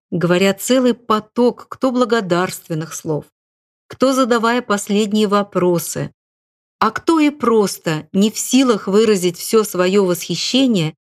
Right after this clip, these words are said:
эмоционально потрясал ему запястье. Один сенсей простился с ним так же просто, как и встретил,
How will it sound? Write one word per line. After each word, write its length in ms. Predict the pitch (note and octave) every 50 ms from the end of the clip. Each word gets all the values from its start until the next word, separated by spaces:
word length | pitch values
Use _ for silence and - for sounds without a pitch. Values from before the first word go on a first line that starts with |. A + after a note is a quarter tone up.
| _ -
эмоционально 920 | - A3 G3+ F#3+ F#3 E3+ - - G3+ F3 F3+ F#3+ G#3+ C4+ D4 C4+ A#3+ A#3
потрясал 640 | G#3+ - F#3 - - D#3 D#3+ D3+ - F#3+ F#3+ G3+ G3
ему 220 | F3 D#3+ D#3 E3
запястье. 800 | D#3+ E3+ E3+ D#3+ D#3+ - E3+ D3+ D3+ D3 - - - - D#3 E3+ - _ _ _ _ _ _ _ _ _ _ _ _ _ _ _ _ _ _ _ _ _ _ _ -
Один 360 | G#3+ A3+ G#3+ B3+ D#4+ E4+ D4+
сенсей 580 | - - D4 C#4+ C#4 - - - G3 F3 E3+
простился 640 | D#3 - E3 E3+ F3 F3 - - A3+ A3 G#3+ - F#3
с 100 | F#3 -
ним 240 | - A3 A#3+ A#3+ A3
так 240 | - - G3+ G#3 F3
же 140 | E3 F3 E3+
просто, 640 | F3 - G3 A#3 C#4 C#4+ - - - E3+ D3+ D3 - _ _ _ _ _ _ _ _ -
как 200 | C4 C#4 C#4 C4+
и 60 | B3+
встретил, 720 | - - - - F#3 F3+ D#3+ D3 - D3+ C#3+ D3 - -